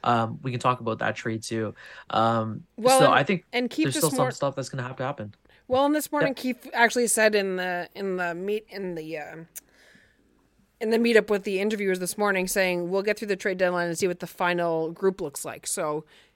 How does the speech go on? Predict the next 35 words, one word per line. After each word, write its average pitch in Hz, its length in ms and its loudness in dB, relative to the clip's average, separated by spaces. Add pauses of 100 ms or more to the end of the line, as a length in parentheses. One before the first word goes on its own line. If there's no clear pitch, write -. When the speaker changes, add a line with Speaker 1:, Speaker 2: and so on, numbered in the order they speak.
Speaker 2:
it - 80 -18
sounds 233 420 6
like 220 200 0
even 214 260 -2
Keefe 226 220 -4
is 202 100 -4
aware 180 220 0
of 170 80 0
the 170 100 -2
fact 170 220 -2
that 160 80 -8
there's 170 160 -6
probably 156 280 -4
gonna 156 200 -8
be 156 100 -8
other 160 160 -6
changes 160 340 -10
coming. 98 460 -16
And 160 340 -10 (360)
after 185 200 -2
tonight's 190 520 -4
game, 294 400 0
I 220 100 2
mean, 220 320 0 (320)
how 311 140 4
much 330 240 2
more 269 160 2
do 220 100 -4
you 226 140 -4
really 214 180 4
wanna 208 280 0
mix 196 280 -6
up 185 240 -4
the 185 100 -4
lines, 185 680 -4